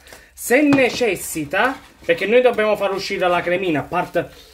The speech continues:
Uai, che adoro che sta scena. Guardate qua che già, già sta diventando cremina in pochi secondi, vedete? Adesso andiamo piano piano a metterci il provolone del Monaco dentro, che si deve sciogliere.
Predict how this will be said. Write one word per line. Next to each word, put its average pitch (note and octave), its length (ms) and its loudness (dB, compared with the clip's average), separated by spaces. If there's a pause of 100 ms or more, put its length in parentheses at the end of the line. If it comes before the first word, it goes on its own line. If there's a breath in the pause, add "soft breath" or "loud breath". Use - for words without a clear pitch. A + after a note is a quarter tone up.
(760 loud breath)
Uai, B2+ 260 -4
che D3 100 -8
adoro C#3 380 -4
che B2 100 -4
sta C3 200 -4
scena. C3+ 260 -2
Guardate G#3+ 320 2
qua G3+ 160 -2
che D#3+ 180 -2
già, B3 400 2
già D4+ 260 0
sta C#4+ 200 0
diventando B3 520 0
cremina B3 680 0
in F#3+ 200 -8
pochi A#3+ 300 -2
secondi, D3+ 440 -2
vedete? G3 420 -2 (360 loud breath)
Adesso B3+ 320 2
andiamo G#3 460 0
piano C#4+ 520 2
piano B3+ 440 0
a A3+ 40 0
metterci G3 760 -6
il E3 80 -14
provolone A3+ 540 -4
del G#3 120 -2
Monaco F3+ 380 -2
dentro, B3 380 -2
che F3+ 120 -4
si E3+ 200 -8
deve E3 220 -2
sciogliere. F#3 760 -2